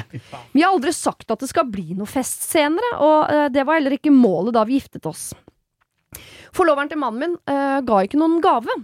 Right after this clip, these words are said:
Speaker 2: Vi fikk, eh, heller ikke blomster eller gave fra venner og forlovere på mannen min sin side, for forloveren min sa at gaven kommer på festen. Eh, vi har sagt at det er, eh,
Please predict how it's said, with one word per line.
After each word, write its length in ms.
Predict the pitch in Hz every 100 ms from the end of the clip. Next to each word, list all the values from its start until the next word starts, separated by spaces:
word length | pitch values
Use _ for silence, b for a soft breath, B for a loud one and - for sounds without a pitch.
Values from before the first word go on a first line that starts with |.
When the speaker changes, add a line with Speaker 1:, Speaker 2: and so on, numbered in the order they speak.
| -
Speaker 2:
Vi 140 | 262
fikk, 320 | 269 247 - 262
eh, 180 | 254
heller 220 | 247 226 -
ikke 400 | 233 220 208 208 202
blomster 560 | 208 185 190 - 381 381
eller 140 | 285
gave 260 | 277 262 175
fra 200 | - 240
venner 420 | 269 226 214 349
og 140 | - -
forlovere 380 | 277 185 175 196
på 80 | 240
mannen 200 | 175 175
min 100 | 190
sin 180 | 240
side, 320 | 220 214 165 175
for 200 | - 277
forloveren 380 | 294 285 233 294
min 80 | 381
sa 140 | 349
at 80 | 370 254
gaven 300 | 330 240 302
kommer 240 | - 240 403 _ _ _
på 140 | 403
festen. 380 | - 208 - 254 - _ B B B B B B B B B -
Eh, 920 | 311 311 302 302 302 294 - - 196
vi 160 | 196 226
har 100 | 269
sagt 300 | - 220 -
at 100 | 269
det 80 | 262
er, 260 | 220 220
eh, 340 | 233 220 233